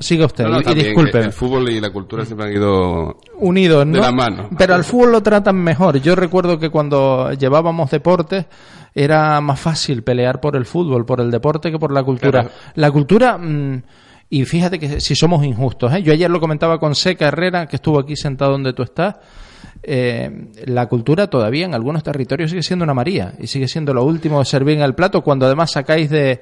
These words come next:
Speaker 1: de momentos tremendamente delicados a la gente. O sea, es tremendo, ¿no? Es mu-,
Speaker 2: Bueno,
Speaker 1: muy injusto.
Speaker 2: es que el, el carácter, eh, social de la cultura, eh, yo creo que es una cosa que todavía no, no entendemos, porque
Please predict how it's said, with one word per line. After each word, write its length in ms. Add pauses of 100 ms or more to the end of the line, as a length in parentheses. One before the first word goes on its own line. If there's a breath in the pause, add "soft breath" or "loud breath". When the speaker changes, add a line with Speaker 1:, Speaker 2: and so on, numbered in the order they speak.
(540 soft breath)
Speaker 1:
de 200
momentos 600
tremendamente 600
delicados 420
a 40
la 100
gente. 460
O 80
sea, 160
es 100
tremendo, 440
¿no? 160
Es 60
mu-, 120
Speaker 2:
Bueno, 160
Speaker 1:
muy 160
injusto. 420
Speaker 2:
es 100
que 140
el, 280
el 140
carácter, 460 (600)
eh, 220
social 460
de 80
la 120
cultura, 520
eh, 120
yo 200
creo 140
que 60
es 40
una 120
cosa 240
que 100
todavía 480
no, 340
no 120
entendemos, 440
porque 320